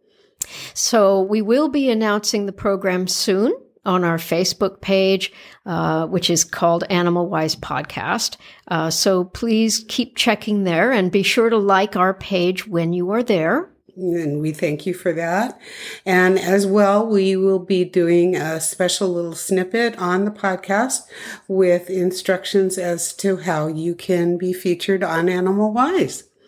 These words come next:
Speaker 1: And also, please, if you do have any topics that interest you or things that you would like to hear us cover,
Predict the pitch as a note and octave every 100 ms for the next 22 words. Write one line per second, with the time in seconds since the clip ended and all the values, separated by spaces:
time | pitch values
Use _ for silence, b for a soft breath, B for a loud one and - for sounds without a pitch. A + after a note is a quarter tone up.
0 | b b b b _ B B B B -
1 | C4+ D4 F#4+ B4 E4+ A3 G#3 - F4 F4+
2 | A#3+ F#3+ - B3 E4+ F#4 F#4 G#4+ F#4 F#4
3 | C4+ C4 B3 A#3+ B3 B3+ A#3 - - -
4 | - B B B - A3+ F#3 F#3+ - G#3+
5 | B3 C4+ - - C#4 C#4+ D4 A3 E3 -
6 | A3+ A3+ A#3+ G#3+ F3+ - A3 A3+ G3+ G3
7 | G3 - F3+ G3 F#3+ E3 E3 - E4+ D4+
8 | E3+ E3+